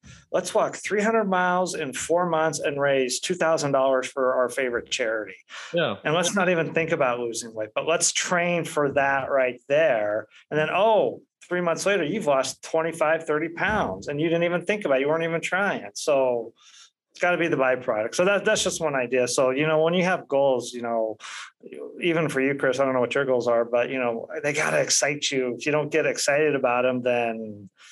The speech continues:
Speaker 2: Yeah, then why are you doing it? Yeah.
Speaker 1: why are you doing that goal? Yeah.
Speaker 2: Yeah, but that's a good point. It's just a byproduct. You know, it's, uh, you know, I've heard, watched people or heard, read about people or listened to them on podcasts. They,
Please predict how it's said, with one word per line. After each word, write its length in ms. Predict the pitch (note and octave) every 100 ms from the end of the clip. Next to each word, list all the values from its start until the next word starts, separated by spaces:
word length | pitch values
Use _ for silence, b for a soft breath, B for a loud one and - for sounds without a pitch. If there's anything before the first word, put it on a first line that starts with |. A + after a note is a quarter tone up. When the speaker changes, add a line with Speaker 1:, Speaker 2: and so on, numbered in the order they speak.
| B
Speaker 2:
Yeah, 140 | C#3
then 100 | B2
why 140 | A#2+ B2
are 20 |
you 80 | A#2+
doing 220 | B2 F#2
it? 100 | - _
Yeah. 320 | A2+ G#2 F#2+
Speaker 1:
why 160 | A#2 B2+
are 20 |
you 100 | C3+
doing 300 | B2+ B2+ C3
that 200 | A2+ G#2
goal? 220 | A#2 G#2+ A2
Yeah. 260 | A2+ A2 - _ _ -
Speaker 2:
Yeah, 200 | B2 G#2
but 300 | C3+ G3+ -
that's 160 | F3
a 60 | D#3+
good 340 | D#3 D3 B2
point. 260 | C3+ B2+ A#2+
It's 60 | F#2
just 220 | G#2 -
a 40 |
byproduct. 580 | F#2 F#2+ G2+ G2+ F2+ F2+
You 80 | G2
know, 300 | F#2+ F#2+ F#2
it's, 220 | F#2 -
uh, 380 | G2+ F#2 F2 F2+ - -
you 80 |
know, 80 | A#2
I've 100 | A#2
heard, 220 | B2 G#2+ - -
watched 320 | G#2 A2+ -
people 520 | B2 G#2+ G2+ G2 F#2+ -
or 200 | G2 F#2
heard, 260 | G#2+ G#2+ -
read 160 | G2+
about 220 | F#2+ F#2 A2
people 220 | F#2 G2
or 300 | F#2+ F2+ -
listened 260 | G2 G2 -
to 60 |
them 80 | F#2
on 80 | F2+
podcasts. 500 | F#2+ F#2 F#2+ F#2 F2+
They, 160 | G2